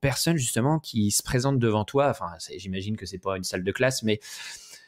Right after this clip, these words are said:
voilà, on imagine, euh, ils se présentent devant toi. Euh, quel conseil tu donnerais aujourd'hui pour, euh, les personnes qui veulent lever des fonds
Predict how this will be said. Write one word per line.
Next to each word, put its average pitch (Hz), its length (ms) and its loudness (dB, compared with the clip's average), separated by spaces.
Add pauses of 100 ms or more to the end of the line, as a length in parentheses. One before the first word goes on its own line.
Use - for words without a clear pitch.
(180)
voilà, 107 340 0
on 117 100 2
imagine, 135 580 4
euh, 110 160 6
ils 113 40 2
se - 80 -4
présentent 156 260 2
devant 151 280 4
toi. 143 220 4
Euh, 139 360 6
quel 156 180 2
conseil 151 300 2
tu - 100 -2
donnerais 123 280 4
aujourd'hui 123 420 4
pour, 110 320 2
euh, 104 80 6
les 104 100 4
personnes 131 340 2
qui 120 120 -2
veulent 104 160 4
lever 107 300 4
des 104 120 4
fonds 147 300 0